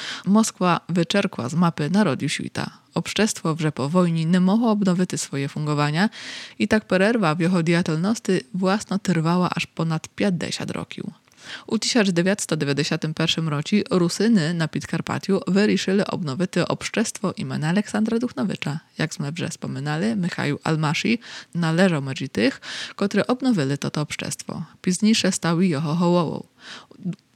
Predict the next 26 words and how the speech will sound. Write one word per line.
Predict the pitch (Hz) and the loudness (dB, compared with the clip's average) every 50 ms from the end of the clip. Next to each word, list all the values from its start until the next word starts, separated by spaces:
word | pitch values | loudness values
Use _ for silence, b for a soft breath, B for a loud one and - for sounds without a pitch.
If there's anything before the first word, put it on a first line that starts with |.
| _ _ _ - | _ _ _ -2
U | 175 | 2
dwa | 170 165 170 185 | 4 4 4 4
tysiące | 190 - 190 - 202 - - 185 | 2 2 0 0 0 0 0 0
szesnastym | - - 196 - - 147 156 - 196 - - 170 147 | -2 -2 -4 -4 -4 -4 -2 -2 0 0 0 0 0
roci | 143 135 135 - - - 220 220 - - | 0 -4 -6 -2 2 2 2 4 2 0
wydał | 175 170 180 175 202 208 190 | -2 0 2 2 4 4 2
i | - - 180 170 | 2 2 0 2
wielką | 165 170 160 180 220 247 - - | 4 4 4 2 2 0 2 2
monografię | 190 202 180 156 156 139 131 175 - - - 190 180 - | 2 4 4 2 2 0 0 -2 0 0 0 2 2 0
o | - 190 - - | 0 -2 -4 -4
historii | 185 - - 151 151 165 208 226 208 196 | -4 -4 -2 -2 0 2 2 2 2 0
tej | - - 131 123 | -2 -4 -6 -2
organizacji | - 151 - - 160 151 131 127 131 - - 202 226 226 214 | -2 0 0 0 0 -2 -2 -4 -6 -4 -2 0 2 2 2
pod | - - - | 0 -4 -4
nazwą | 147 170 175 175 185 156 156 165 165 - _ - | 0 0 0 0 0 0 -2 -2 -4 -6 _ -4
Historia | 180 - - 147 135 139 185 220 202 - | -4 -2 -2 -2 -2 2 2 2 2 0
Obszczestwa | - - - - 220 - - - 180 | -2 -4 -2 -2 -2 -2 -2 -4 -4
imienia | 165 165 156 151 156 147 139 | -4 -2 -2 -2 -2 -2 -4
Aleksandra | 135 - - - 156 151 127 131 135 | -4 -6 -6 -4 -4 -4 -4 -4 -4
Duchnowicza | - 147 - - 160 156 165 160 - 156 151 | -4 -6 -6 -4 -2 0 0 0 0 0 0
w, | 160 | -2
w | 160 - 156 | -4 -4 -2
datach, | 160 156 165 190 - 131 - - | 0 0 0 0 0 -4 -4 -2
faktach | - 143 139 - - - 196 - - - | -4 -4 -4 -4 -4 -6 -6 -4 -4 -2
i | 190 196 | 0 2
ilustracjach. | 214 226 254 - - - 180 180 - - - - - - - - - - | 2 2 0 -2 -2 -2 -4 -4 -4 -8 -10 -8 -10 -10 -12 -16 -20 -20